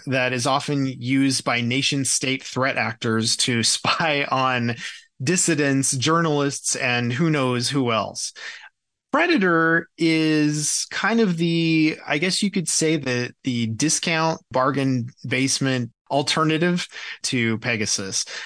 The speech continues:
Predator is made by a different company, and at least in this particular case, it wasn't designed with a zero-click vulnerability. It was designed with a one-click vulnerability, meaning that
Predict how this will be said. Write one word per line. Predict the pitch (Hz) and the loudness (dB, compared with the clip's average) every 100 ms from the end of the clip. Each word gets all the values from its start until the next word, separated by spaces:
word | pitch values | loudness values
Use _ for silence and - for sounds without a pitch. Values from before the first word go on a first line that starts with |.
| - | -6
Predator | 180 196 202 175 | 0 2 2 2
is | 160 147 | 2 2
made | 143 139 131 | 2 2 2
by | 127 120 | 2 2
a | 120 | 2
different | 127 220 220 180 | 0 0 0 -2
company, | 170 156 156 147 143 143 - - - _ | -2 0 0 0 -2 -4 -10 -16 -20 _
and | 143 139 135 135 131 131 131 127 - | -4 -2 -2 -2 -2 -2 -4 -6 -4
at | 190 | 0
least | 202 247 190 | 2 2 2
in | |
this | 165 160 | 2 0
particular | - 135 180 170 135 117 | -2 -2 -2 -2 -2 -2
case, | 117 107 104 - - | -2 -2 -2 -4 -4
it | 139 131 | -4 -2
wasn't | 127 135 160 156 131 | 0 0 2 2 2
designed | 139 120 127 127 127 123 120 117 - - _ 196 - | 0 2 0 2 2 0 0 -4 -10 -20 _ -14 -2
with | 143 135 - | 0 0 0
a | 135 | -2
zero-click | 123 120 117 160 160 131 113 - 151 - 151 - | 0 0 2 2 2 2 -2 -4 -4 -4 -10 -8
vulnerability. | 127 113 107 101 104 101 104 98 107 - - - | -4 0 0 -2 -2 -4 -4 -4 -6 -6 -8 -4
It | 151 | 2
was | 151 139 | 2 4
designed | 147 139 143 139 | 2 2 2 2
with | 135 135 | 2 2
a | 123 | 0
one-click | 127 165 339 269 - 160 127 | 2 2 4 2 2 0 0
vulnerability, | 123 123 120 117 117 113 113 113 110 117 | -2 0 0 0 0 0 -2 -2 -4 -4
meaning | 139 151 151 147 | -2 0 2 2
that | 135 127 131 | 2 0 -2